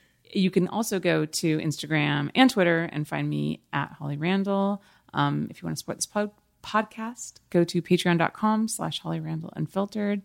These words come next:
Um, thank you guys so much for joining us.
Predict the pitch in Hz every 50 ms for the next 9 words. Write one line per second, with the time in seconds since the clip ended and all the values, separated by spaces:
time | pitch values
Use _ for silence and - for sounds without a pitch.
0 | _ - - - - - - - - - - - 180 185 190 - - _ - -
1 | 214 226 226 - 247 - 247 247 240 - - - 226 220 226 226 - - - -
2 | 220 208 - 190 190 208 214 220 233 247 269 294 320 - - - - -